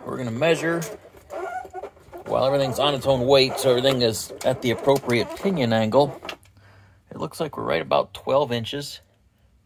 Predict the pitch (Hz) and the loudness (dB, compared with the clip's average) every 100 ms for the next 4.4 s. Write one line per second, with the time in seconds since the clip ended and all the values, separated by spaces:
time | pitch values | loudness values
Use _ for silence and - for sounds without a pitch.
0 | _ - 120 123 123 117 113 110 104 101 | _ -12 -8 -4 2 2 2 -2 -6 0
1 | 104 101 95 92 - - - - _ _ | 0 0 -4 -8 -10 -12 -14 -20 _ _
2 | _ _ _ _ _ _ _ _ - - | _ _ _ _ _ _ _ _ -14 -8
3 | - 156 123 143 135 123 - 92 - 123 | -8 -8 -4 2 2 2 -4 -10 0 4
4 | 113 107 117 110 | 4 4 -4 -4